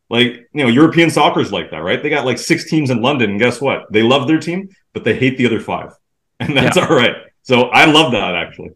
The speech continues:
Speaker 2: Awesome to hear that from you, man. All right.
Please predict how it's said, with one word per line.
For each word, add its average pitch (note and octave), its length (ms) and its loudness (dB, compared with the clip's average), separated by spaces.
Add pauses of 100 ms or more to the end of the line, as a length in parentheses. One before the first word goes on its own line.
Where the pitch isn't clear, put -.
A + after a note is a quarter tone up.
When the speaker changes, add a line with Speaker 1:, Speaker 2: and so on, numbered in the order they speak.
(1300)
Speaker 2:
Awesome A2+ 320 0
to - 80 2
hear A2+ 140 4
that A2 120 2
from - 160 -4
you, G#2+ 80 -2
man. G#2 220 -4 (800)
All D#3 120 8
right. C3+ 260 6